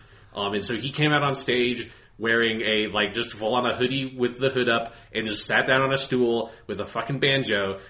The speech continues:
and just played, like, a sort of, like, banjo riff version of the main theme of The Last of Us, which is obviously, like, very slow and moody. And I just love that they spent about five minutes at the beginning of their conference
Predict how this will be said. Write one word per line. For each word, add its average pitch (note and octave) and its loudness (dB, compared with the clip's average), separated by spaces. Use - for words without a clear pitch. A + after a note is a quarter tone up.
and A2 -6
just A2 -12
played, A#2 0
like, A#2 4
a A2+ 2
sort A#2+ -6
of, A#2 -6
like, G#2+ -2
banjo A#2+ 2
riff A2+ 0
version A2+ -2
of G#2+ 0
the A2 -4
main G#2+ -4
theme A2 -4
of G#2 -2
The G#2 -2
Last G2+ -2
of G2+ -6
Us, G2+ -2
which G#2+ -6
is G#2+ -4
obviously, G2+ -4
like, F#2 -8
very G#2+ 0
slow G#2+ 0
and A#2 0
moody. G#2 -2
And A2 -2
I A2 2
just C3+ -2
love A#2 0
that A2+ -4
they A#2 2
spent A#2 -2
about A#2 0
five A#2 0
minutes B2 -2
at A2+ -6
the A#2 -4
beginning A#2+ 0
of A2+ -6
their A#2 -4
conference C#3 -4